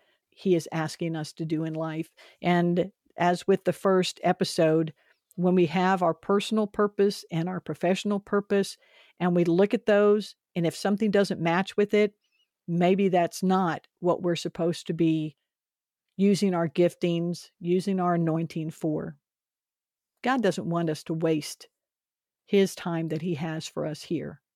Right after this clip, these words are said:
He wants us to walk out in obedience what he desires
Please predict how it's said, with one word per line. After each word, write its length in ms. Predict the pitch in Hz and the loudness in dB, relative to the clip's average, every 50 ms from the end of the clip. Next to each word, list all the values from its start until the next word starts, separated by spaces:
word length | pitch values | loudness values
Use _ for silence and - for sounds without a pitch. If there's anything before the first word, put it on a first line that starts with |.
| _ _ _ _ _ _ _ _ _ | _ _ _ _ _ _ _ _ _
He 160 | - - 185 | -4 -2 -2
wants 380 | 170 170 165 160 165 - - 180 | 0 0 -2 -2 -2 -4 -2 -2
us 340 | 160 156 170 - - - _ _ _ _ _ _ - | -2 -2 -2 -6 -10 -14 _ _ _ _ _ _ -8
to 140 | - 196 175 | -2 -2 0
walk 400 | 160 170 170 165 170 165 - - | 2 2 2 2 0 0 -2 -2
out 400 | 160 151 151 160 - - - _ _ _ _ _ _ _ _ _ _ _ _ _ _ - | -2 -2 -4 -6 -10 -12 -20 _ _ _ _ _ _ _ _ _ _ _ _ _ _ -6
in 140 | 180 185 180 | -4 -2 0
obedience 840 | 160 160 - - 226 254 277 240 180 151 139 - - - - - _ _ _ _ _ _ _ _ _ _ _ _ _ _ _ _ _ _ | 0 0 0 0 2 4 4 4 2 0 -2 -8 -12 -18 -20 -20 _ _ _ _ _ _ _ _ _ _ _ _ _ _ _ _ _ _
what 200 | - 180 160 147 | -2 -2 -2 -2
he 180 | - 185 175 156 | -2 -4 -4 -4
desires 600 | 165 160 - - 143 156 156 156 156 - - | -4 -6 -6 -6 -8 -8 -8 -10 -10 -12 -14